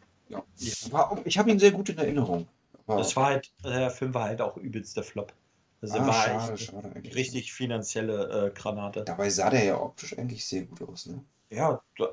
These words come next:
Speaker 2: tat er. Und, äh, das war auch, ähm, wie heißt der, J-, äh, wie hieß der Film? Ähm,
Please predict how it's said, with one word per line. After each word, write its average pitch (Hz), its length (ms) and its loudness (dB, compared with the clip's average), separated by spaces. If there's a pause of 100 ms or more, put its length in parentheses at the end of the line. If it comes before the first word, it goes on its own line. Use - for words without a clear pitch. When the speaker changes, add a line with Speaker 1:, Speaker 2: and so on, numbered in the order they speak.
Speaker 2:
tat 120 260 -2
er. 113 200 2
Und, 107 300 -8
äh, 113 320 4 (460)
das - 200 -14
war 120 160 4
auch, 120 360 0
ähm, 110 540 -2
wie 117 140 -10
heißt 120 280 -2
der, 117 120 2
J-, - 220 -8
äh, 110 340 2 (240)
wie 123 120 -4
hieß 160 180 -4
der 165 100 2
Film? 165 300 2 (540)
Ähm, 127 340 2